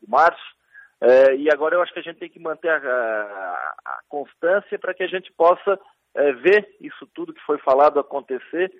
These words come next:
né, pra que a gente possa tá, é, vendo obras sendo finalizadas, né, muitas em condições de fin-, finalizadas, se não inteira como a dois oito cinco, mas em trechos como a quatrocentos e setenta, né, e eu acho que agora a gente tem, é, é,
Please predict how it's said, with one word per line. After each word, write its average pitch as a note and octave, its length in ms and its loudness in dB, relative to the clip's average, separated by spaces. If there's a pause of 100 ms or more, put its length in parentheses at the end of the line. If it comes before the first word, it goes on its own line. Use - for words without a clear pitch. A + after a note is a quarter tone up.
(260)
né, C3 140 -6
pra C3 140 -8
que C3 80 -10
a - 20 -12
gente - 180 -20
possa C#3+ 240 0
tá, C3+ 160 -2
é, C3 240 2 (300)
vendo D3+ 240 -4
obras D3+ 420 2
sendo D#3+ 300 -10
finalizadas, C#3+ 720 -2
né, C3 140 -10
muitas C#3+ 320 -16
em C#3+ 80 -18
condições C#3 420 -10
de - 140 -20
fin-, C3+ 320 -4
finalizadas, C3 640 2 (400)
se C#3 120 -18
não D#3+ 140 -6
inteira D#3 380 0
como C#3+ 180 -4
a C#3 40 -4
dois C#3 200 -2
oito C3+ 160 -10
cinco, - 200 -18
mas B2+ 180 -2
em C3+ 160 -8
trechos D#3+ 500 -4
como B2+ 180 -2
a - 40 -6
quatrocentos B2+ 400 -2
e - 20 -20
setenta, E3+ 540 -6 (380)
né, A#2 300 0
e C3+ 140 -8
eu D#2+ 100 0
acho - 120 -6
que - 80 -10
agora A2 200 -2
a A#3 40 -12
gente A#3+ 160 -14
tem, G#3 380 -4
é, B2 100 -2
é, A2 540 0